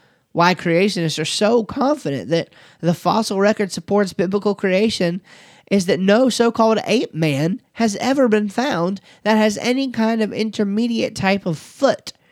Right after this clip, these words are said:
between an ape foot and a human foot. This is why the human foot is one of the Achilles heels, quote, of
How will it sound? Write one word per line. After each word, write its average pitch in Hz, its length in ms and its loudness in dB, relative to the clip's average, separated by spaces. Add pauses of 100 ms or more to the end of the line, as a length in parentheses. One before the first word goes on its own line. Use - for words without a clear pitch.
(200)
between 208 380 0
an 190 160 2
ape 190 320 0 (160)
foot - 340 0 (100)
and 165 100 -4
a 165 60 -2
human 190 320 0
foot. - 320 -6 (1160)
This 240 220 -2
is 226 120 0
why 196 500 4 (240)
the 185 100 2
human 214 340 0
foot 147 360 -2
is 147 160 -4
one 185 180 2
of 165 100 0
the 160 140 0
Achilles 202 540 -2
heels, 156 420 0
quote, 127 340 -4
of 131 320 -6